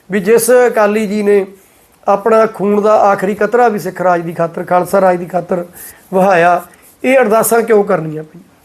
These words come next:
ਫਿਰ ਅਸੀਂ ਦੋਸ਼ ਕਿਸੇ ਨੂੰ ਨਹੀਂ ਦੇ ਸਕਦੇ। ਹੁਣ ਵੀਰੋ,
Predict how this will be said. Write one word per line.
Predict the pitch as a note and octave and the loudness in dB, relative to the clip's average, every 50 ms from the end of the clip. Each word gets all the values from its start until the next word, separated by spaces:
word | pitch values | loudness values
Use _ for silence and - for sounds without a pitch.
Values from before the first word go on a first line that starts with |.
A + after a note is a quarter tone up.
| _ _ _ _ _ _ - _ _ _ _ _ _ _ _ - - - - - - - - - - - - - - - - | _ _ _ _ _ _ -20 _ _ _ _ _ _ _ _ -20 -20 -20 -20 -20 -20 -20 -20 -20 -20 -20 -20 -20 -20 -8 -2
ਫਿਰ | - G3+ A#3 A#3+ | 0 2 2 2
ਅਸੀਂ | G#3+ - A#3 G#3 | 2 0 -2 -2
ਦੋਸ਼ | G3 G3 G3 - - | 0 -2 -2 -2 -4
ਕਿਸੇ | - G3+ - G3 F#3+ | -8 -6 -4 -6 -6
ਨੂੰ | F3+ F#3+ A3 - - F4+ | -6 -8 -12 -14 -14 -12
ਨਹੀਂ | G3+ F3 G#3+ A3 | -8 -6 -6 -6
ਦੇ | E3+ E3+ C#3 | -6 -8 -10
ਸਕਦੇ। | - - F3 - - - - - - - _ _ _ _ _ _ _ _ - - - - - - - - - - - - - - - - - - - - F#3 | -12 -16 -20 -20 -20 -20 -20 -20 -20 -20 _ _ _ _ _ _ _ _ -20 -20 -20 -20 -20 -20 -20 -20 -20 -20 -20 -20 -20 -20 -20 -20 -20 -12 -6 -2 0
ਹੁਣ | G#3+ A#3+ | 2 2
ਵੀਰੋ, | A3 A#3+ A#3+ A#3+ A#3 A#3 A3+ - - | 2 2 4 4 4 4 2 -2 -6